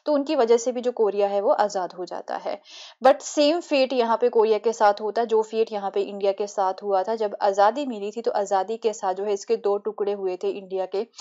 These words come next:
इंडिया पाकिस्तान बन गया था, राइट? And उसके बाद में सेम चीज़ यहाँ पे होती है, कोरिया जो है वो दो पार्ट्स में डिवाइड हो जाता है। एक यहाँ पे आप जो देख रहे हो, अ, नॉर्थ कोरिया, दूसरा येलो कलर में जो है वो साउथ कोरिया है,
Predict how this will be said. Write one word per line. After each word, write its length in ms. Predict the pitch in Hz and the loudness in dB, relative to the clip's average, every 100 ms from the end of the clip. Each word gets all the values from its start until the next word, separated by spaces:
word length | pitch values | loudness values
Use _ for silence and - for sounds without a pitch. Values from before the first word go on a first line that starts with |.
| - - - | -20 -14 -8
इंडिया 220 | 220 233 | 2 4
पाकिस्तान 540 | 220 202 214 202 196 | 4 0 -4 -4 -4
बन 200 | 185 180 | -6 -8
गया 180 | 180 170 | -6 -8
था, 220 | 180 180 - - - _ | -8 -12 -14 -20 -20 _
राइट? 260 | 233 269 269 | 4 4 2
And 160 | 240 240 | -4 0
उसके 420 | 262 277 - 349 | 0 0 0 0
बाद 300 | 233 226 233 233 | 4 4 4 0
में 220 | 226 269 - _ _ _ _ _ _ _ 254 | -4 -6 -10 _ _ _ _ _ _ _ -4
सेम 220 | 269 269 | 0 2
चीज़ 240 | 277 254 | 2 0
यहाँ 220 | 220 208 202 | 0 0 2
पे 80 | |
होती 280 | 226 208 208 | 2 2 0
है, 60 | 226 | 0
कोरिया 420 | 226 214 226 269 | 4 2 4 4
जो 120 | 247 | 4
है 140 | 226 220 | 0 0
वो 120 | 226 | 0
दो 200 | 208 196 | 0 4
पार्ट्स 300 | 202 196 214 | 6 4 0
में 100 | 202 | -2
डिवाइड 320 | 190 190 202 | 2 2 0
हो 160 | 196 190 | -4 -2
जाता 300 | 190 175 196 | -2 -2 -2
है। 160 | 214 | -2
एक 340 | - 233 240 247 | -2 -2 -2 0
यहाँ 320 | 220 202 196 | -2 0 0
पे 100 | 208 | 2
आप 220 | 202 196 | 2 2
जो 80 | 202 | -2
देख 260 | 196 190 196 | 0 -2 -2
रहे 240 | 196 202 | -2 -2
हो, 220 | 202 233 - - - - | -2 -4 -6 -18 -20 0
अ, 160 | 208 214 | 4 4
नॉर्थ 320 | 208 208 208 | 2 -2 -2
कोरिया, 340 | 262 247 269 | 0 2 2
दूसरा 380 | 277 226 220 240 | 2 0 -2 0
येलो 280 | 226 202 196 | 4 4 4
कलर 240 | 202 196 | -2 -4
में 120 | 190 190 | -6 -8
जो 100 | 190 | -6
है 120 | 196 | -4
वो 140 | 233 | -4
साउथ 300 | 302 208 175 - | -2 -2 -4 -6
कोरिया 320 | - 175 - | -12 -10 -8
है, 260 | 180 180 - | -6 -6 -8